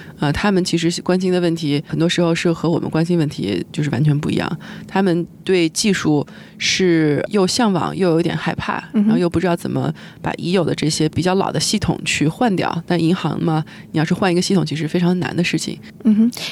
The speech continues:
Speaker 2: 诶，那当地它的创业企业，它的那些 idea 或者它的执行跟硅谷这边的会有重合的地方吗？还是说就即使有重合，其实也没有关系，就是谁先拿到客户先做着再说那种状态？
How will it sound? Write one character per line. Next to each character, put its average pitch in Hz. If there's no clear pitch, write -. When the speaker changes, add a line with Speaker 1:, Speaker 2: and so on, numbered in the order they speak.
Speaker 2:
诶， 233
那 311
当 339
地 311
它 247
的 226
创 247
业 226
企 -
业， 196
它 339
的 294
那 240
些 226
idea 196
或 208
者 185
它 220
的 220
执 196
行 196
跟 214
硅 262
谷 208
这 196
边 208
的 190
会 -
有 196
重 196
合 220
的 180
地 185
方 180
吗？ 180
还 185
是 190
说 208
就 233
即 240
使 196
有 175
重 185
合， 185
其 180
实 196
也 175
没 165
有 165
关 196
系， -
就 196
是 -
谁 175
先 196
拿 165
到 180
客 196
户 196
先 202
做 214
着 160
再 165
说 165
那 165
种 -
状 180
态？ -